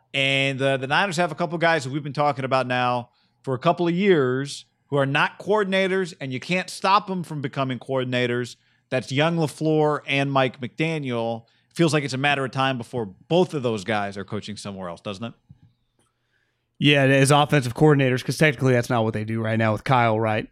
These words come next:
Speaker 2: <clears throat> So they would, I, I think they make a lot of money now, so it's, it wouldn't be, they might actually both make, like, seven figures, and they deserve it. I mean, I, they are very, very highly thought of in the N F L.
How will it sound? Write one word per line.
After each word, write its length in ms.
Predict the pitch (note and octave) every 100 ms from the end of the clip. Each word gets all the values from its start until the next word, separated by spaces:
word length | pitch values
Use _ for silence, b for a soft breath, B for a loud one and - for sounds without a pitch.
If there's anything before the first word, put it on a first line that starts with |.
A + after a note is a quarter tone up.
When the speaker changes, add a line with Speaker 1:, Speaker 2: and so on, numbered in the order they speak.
| _ -
Speaker 2:
<clears throat> 240 | G#3+ E3
So 160 | - C3
they 120 | B2
would, 200 | A#2 A#2 - _
I, 180 | D#3 D3+
I 40 | D#3+
think 160 | F3+
they 100 | D3
make 240 | C3 C3 C3+
a 60 |
lot 180 | B2+ B2+
of 80 | B2+
money 180 | B2+ B2+
now, 380 | B2 B2 C3 C3
so 180 | C3 B2
it's, 120 | - -
it 80 |
wouldn't 280 | C3 C#3 B2+
be, 200 | B2 A#2
they 160 | A#2 B2+
might 340 | B2+ A#2+ C3
actually 280 | A#2+ A#2 A#2
both 280 | A2+ A#2 A#2
make, 160 | A2
like, 160 | A2+ G2
seven 320 | - A2 G#2+
figures, 440 | G#2+ G#2 G#2 - - b b b -
and 80 | F3+
they 80 | F3
deserve 360 | D3 E3+ G#2+
it. 60 | G2+
I 60 | A2
mean, 140 | A#2+
I, 200 | A#2+ A2+ - -
they 180 | A#2+
are 280 | A#2 A#2 A2+ A#2 C3 - _ -
very, 380 | B2 D#3 D#3 C#3
very 300 | C3+ B2 A2+
highly 220 | A#2+ A2
thought 240 | A#2+ A#2
of 100 | A#2+
in 80 | B2+
the 100 | C3
N 80 | C3+
F 140 | C3
L. 260 | C#3+ D3+